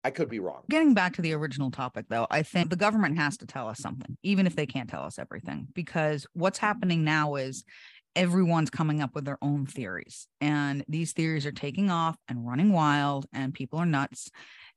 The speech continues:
Speaker 2: And for the record, I believe in extra-, extraterrestrial life. I think it is incredibly narcissistic for humans to think that they're the only intelligent life form in the wor-, in the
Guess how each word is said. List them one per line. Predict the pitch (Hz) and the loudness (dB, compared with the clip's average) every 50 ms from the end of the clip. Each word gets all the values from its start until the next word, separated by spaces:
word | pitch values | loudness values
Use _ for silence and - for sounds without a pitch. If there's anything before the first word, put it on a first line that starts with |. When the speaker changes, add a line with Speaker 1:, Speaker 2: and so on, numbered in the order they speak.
| _ | _
Speaker 2:
And | - 160 160 160 160 156 156 156 151 151 151 147 - - | 2 4 4 6 6 6 6 6 4 4 2 2 -2 -2
for | - 330 349 | -2 0 2
the | 269 226 | 4 4
record, | 185 170 160 - 151 131 - | 4 4 2 2 -2 -2 2
I | - 185 190 | 2 2 2
believe | 190 170 175 165 165 170 165 170 180 180 175 - | 2 0 -4 -4 -4 -4 -4 -4 -4 -6 -4 -2
in | - 160 156 156 147 - | -2 0 0 0 -2 -2
extra-, | - 151 - - 147 - - - - - _ | -4 -4 -4 -6 -10 -10 -12 -14 -16 -10 _
extraterrestrial | - 160 143 - - 143 123 151 135 139 - - 139 139 143 | -6 -6 -6 -6 -8 -8 -4 -4 -2 -2 -2 -2 -4 -4 -4
life. | 139 131 139 160 - - | -2 -4 -4 -4 -4 -4
I | - 147 | -4 -2
think | - 175 147 | 0 0 -2
it | 139 131 | 0 -2
is | 131 | -2
incredibly | 131 131 131 - - 151 151 147 156 151 147 - - | -4 -4 -4 -2 -2 -2 0 0 -2 -2 -4 -4 -2
narcissistic | 143 147 147 147 151 - 147 - - 139 - - 156 156 | 0 0 2 2 0 -2 -4 -4 -4 -4 -4 -4 -6 -8
for | - - - 139 135 | -8 -8 -8 -8 -6
humans | 139 - 156 147 147 160 165 - | -4 -4 -2 -2 -2 -2 -2 -4
to | - 156 | -6 -8
think | - 151 139 - | -6 -6 -6 -6
that | 135 131 | -6 -4
they're | - 139 143 139 - | -4 -4 -4 -4 -6
the | - 143 143 | -6 -6 -4
only | - 151 151 147 147 151 147 143 143 | -2 -2 0 0 0 0 -2 -2 -2
intelligent | - 165 135 - 156 143 147 147 147 143 | -2 -2 0 0 0 0 0 -2 -2 -2
life | 127 135 143 139 - | -2 0 0 -2 -2
form | - 156 165 165 160 | -4 -4 -2 -2 -2
in | - 165 160 156 151 151 - _ | 0 0 0 0 0 -2 -4 _
the | - 151 151 | -4 -4 -2
wor-, | 147 160 - | -2 -2 -2
in | - 160 156 | 0 0 0
the | 143 143 139 135 | 0 0 -2 -4